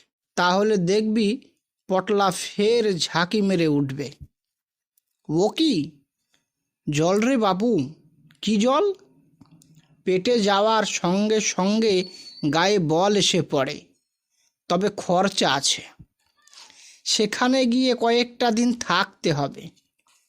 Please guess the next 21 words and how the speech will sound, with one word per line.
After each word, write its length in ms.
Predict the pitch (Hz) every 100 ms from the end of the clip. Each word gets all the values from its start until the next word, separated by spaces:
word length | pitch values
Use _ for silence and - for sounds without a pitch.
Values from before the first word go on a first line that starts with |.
| - _ - - - _ -
তা 160 | 330 240
খটিকের 480 | 254 240 262 262 247
টাকার 440 | 226 208 226 220
অভাব 300 | 233 208 202
নেই। 360 | 208 214 208 254 - _ _ _ -
চার 220 | 185 196
পাঁচটা 500 | 190 208 202 - 196
গা 260 | 156 170 190
জুড়ে 320 | 208 214 202
তার 280 | 202 190 190
পাইকারি 580 | 185 185 202 208 202
কারবার, 460 | 202 185 185 180 180 185 _ _ _ - _ _
চাল 300 | - 180 185
কল 280 | 185 190 180
আছে, 380 | 165 - 180 180
তেল 300 | 175 185 185
কল 280 | 185 175
আছে। 420 | 160 151 - 170 143 - _ _ -
তাই 320 | 185 180 160 - _ _ _ _ _ 165
দেনমনো 580 | 147 196 226 226 240 233
করে 340 | 220 226 196